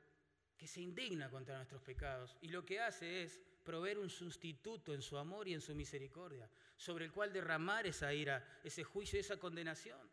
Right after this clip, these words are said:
Y lo asombroso del caso es que es su Hijo, amado, santo, justo y sin mancha. Eso sin, esa es la obra de la propiciación de Jesús.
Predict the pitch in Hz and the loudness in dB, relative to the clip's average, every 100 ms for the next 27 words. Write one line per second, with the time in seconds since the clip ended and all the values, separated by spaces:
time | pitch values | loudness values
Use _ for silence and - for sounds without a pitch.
0 | _ _ _ _ _ _ _ _ _ _ | _ _ _ _ _ _ _ _ _ _
1 | _ _ 135 147 - 165 180 208 - 160 | _ _ -4 -4 -2 -2 0 -2 -2 -4
2 | 151 165 151 135 147 - 139 131 120 - | -2 -4 -4 -4 -4 -2 -2 -4 -6 -8
3 | - - _ _ _ _ 123 131 123 107 | -10 -12 _ _ _ _ -10 -4 -4 -6
4 | - - _ _ - - 139 127 110 - | -12 -20 _ _ -16 -6 -4 -4 -6 -14
5 | - _ _ - 170 190 - 165 - 139 | -20 _ _ -8 -4 2 2 2 -6 -12
6 | 139 120 117 110 - - _ _ _ _ | -8 -6 -4 -6 -10 -16 _ _ _ _
7 | _ _ _ _ _ _ _ _ _ _ | _ _ _ _ _ _ _ _ _ _
8 | - 165 147 151 151 190 - 143 139 131 | -14 -8 -4 -4 -4 -4 6 6 6 2
9 | 135 - 151 139 131 120 117 143 127 123 | -2 -4 -4 -2 -2 -4 -4 -6 -4 -8
10 | 131 117 - 120 107 110 117 - 110 | -8 -10 -6 -6 -6 -12 -12 -12 -8